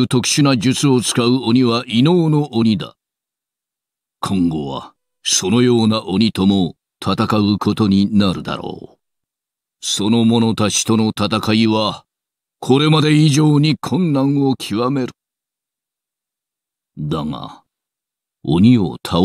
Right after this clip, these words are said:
したどっていけば、いずれ、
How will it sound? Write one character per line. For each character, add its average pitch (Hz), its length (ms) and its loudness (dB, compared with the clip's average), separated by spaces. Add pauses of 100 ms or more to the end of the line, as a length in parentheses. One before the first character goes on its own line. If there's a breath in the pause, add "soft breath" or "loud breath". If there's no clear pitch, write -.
し - 240 0
た 92 160 -4
ど 113 80 0
っ 110 40 0 (200)
て 113 160 2
い 107 180 2
け 113 200 0
ば、 95 420 -4 (140)
い 117 300 2
ず 135 180 0
れ、 143 200 -2